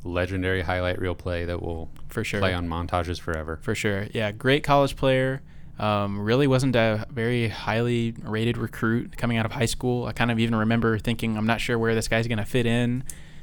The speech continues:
Speaker 2: but, uh, really surprised me in how, uh, productive he was in college. But as far as the N F L goes, I mean, he's not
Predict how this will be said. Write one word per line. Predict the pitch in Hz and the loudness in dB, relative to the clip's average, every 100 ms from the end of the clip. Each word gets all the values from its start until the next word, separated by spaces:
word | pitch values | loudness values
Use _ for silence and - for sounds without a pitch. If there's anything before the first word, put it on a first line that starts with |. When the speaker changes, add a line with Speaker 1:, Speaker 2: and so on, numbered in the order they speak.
| - | -12
Speaker 2:
but, | 107 110 104 101 - | 0 4 4 2 0
uh, | 104 104 | -2 4
really | 160 156 | 4 4
surprised | 147 - 123 127 117 | 2 6 8 8 6
me | 123 120 | 2 4
in | 107 104 101 | 2 0 -2
how, | - - 113 107 104 - - - - - | -4 2 4 4 2 -4 -10 -14 -14 -8
uh, | 104 98 98 - | -4 -4 -4 -4
productive | - 104 101 - 104 | -2 2 2 2 0
he | 107 | 2
was | 101 101 101 107 | 0 0 -2 -4
in | 104 | -2
college. | 113 104 101 101 | 0 2 0 -2
But | 104 101 | -2 0
as | 110 | 0
far | - 185 | 2 4
as | 143 | 4
the | 117 | 0
N | 135 | 0
F | 131 | 4
L | 120 120 | 6 6
goes, | 120 120 120 120 - - - - - - - - - | 4 2 2 -2 -8 -12 -14 -16 -16 -16 -18 -16 -10
I | - | -2
mean, | 107 104 | 0 2
he's | 110 123 | 2 8
not | 139 147 | 8 8